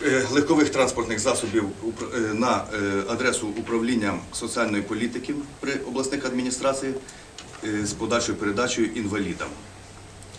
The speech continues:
Ну, трошки зупинюся на кожному з порядків, бо ці питання, я рахую, найбільш актуальні. В день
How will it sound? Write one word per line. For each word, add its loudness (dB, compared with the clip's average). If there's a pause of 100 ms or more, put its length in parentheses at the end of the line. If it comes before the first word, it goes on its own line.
(640)
Ну, 4 (280)
трошки 0
зупинюся 0
на -2
кожному -2
з -4
порядків, -2 (140)
бо 0 (260)
ці -2
питання, 0 (800)
я 0
рахую, -2
найбільш -2
актуальні. 0 (120)
В -8
день 2